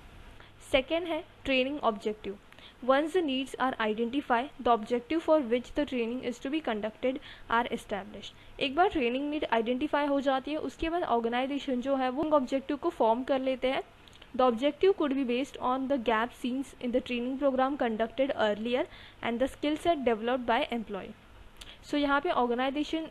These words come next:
एनालाइज करती है कि उनकी जो लास्ट ट्रेनिंग सेशन थी वहाँ पे कौन से ऐसे एरियाज थे जिन्हें इम्प्रूव करना चाहिए ये ट्रेनिंग सेशन में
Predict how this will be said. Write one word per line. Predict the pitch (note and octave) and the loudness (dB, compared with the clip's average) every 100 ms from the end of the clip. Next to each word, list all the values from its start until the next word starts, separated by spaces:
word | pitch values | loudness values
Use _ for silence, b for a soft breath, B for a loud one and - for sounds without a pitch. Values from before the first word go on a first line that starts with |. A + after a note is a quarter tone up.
| - | -4
एनालाइज | A#3 A#3 C4 D4 | -2 0 0 -2
करती | C#4+ A#3+ C4+ C#4+ | -2 -2 0 -2
है | D#4 | -2
कि | - B3+ | -2 -2
उनकी | B3 C#4+ | -2 0
जो | E4 | 0
लास्ट | C4 A3 B3 | 2 0 0
ट्रेनिंग | C4+ B3 C4 | -4 -2 0
सेशन | B3 A#3+ B3 B3+ | -2 -2 -6 -6
थी | E4+ B B B B | -8 B B B B
वहाँ | B3 C4 C4 | 0 2 2
पे | D#4+ | 0
कौन | D4+ C#4 | 0 0
से | D#4+ | 2
ऐसे | D#4 E4+ | 2 2
एरियाज | E4+ B3 A#3+ B3 C4+ C4+ D4 | -2 -2 0 2 0 -2 -4
थे | C4+ | -2
जिन्हें | C4+ D4 - B3 | -2 -4 -6 -6
इम्प्रूव | A#3 B3+ C#4 C4+ | -2 0 0 4
करना | C4 A#3+ A#3+ | 2 2 0
चाहिए | C4 A#3 C4 B3+ | 0 0 0 -2
ये | A3+ | -2
ट्रेनिंग | B3 A#3 B3 | -2 -2 -2
सेशन | B3 - A#3+ | -2 -4 -4
में | C4+ | -4